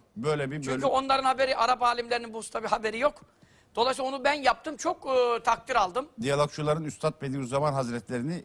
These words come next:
Speaker 1: istismarlarına reddiye diyor.
Speaker 2: Reddiye yaptım.
Speaker 1: Bir ara vereceğiz,
Speaker 2: Çünkü
Speaker 1: öyle devam
Speaker 2: doğudan
Speaker 1: edeceğiz.
Speaker 2: otuz kırk tane medrese alimi geldi. Bütün Ohin, Nurşin, bütün tekke şey, seydalar geldi.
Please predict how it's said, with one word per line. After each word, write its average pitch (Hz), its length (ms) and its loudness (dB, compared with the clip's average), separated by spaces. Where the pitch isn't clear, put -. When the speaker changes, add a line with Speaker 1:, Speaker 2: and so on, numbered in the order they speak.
Speaker 1:
istismarlarına 131 800 0
reddiye 127 380 2
diyor. 131 160 4
Speaker 2:
Reddiye 247 180 2
yaptım. 233 200 4
Speaker 1:
Bir 196 80 8
ara 170 120 4
vereceğiz, 147 340 0
Speaker 2:
Çünkü 269 120 -4
Speaker 1:
öyle 156 120 2
devam 254 140 6
Speaker 2:
doğudan 330 240 2
Speaker 1:
edeceğiz. - 200 -4
Speaker 2:
otuz - 160 -12
kırk - 220 -8
tane 285 300 2
medrese 220 400 -2
alimi 226 300 0
geldi. 156 220 -2
Bütün 220 280 -10
Ohin, 208 460 -2
Nurşin, 214 500 -6
bütün 339 260 -4
tekke 233 360 2
şey, - 220 -6
seydalar 208 580 4
geldi. 147 260 -4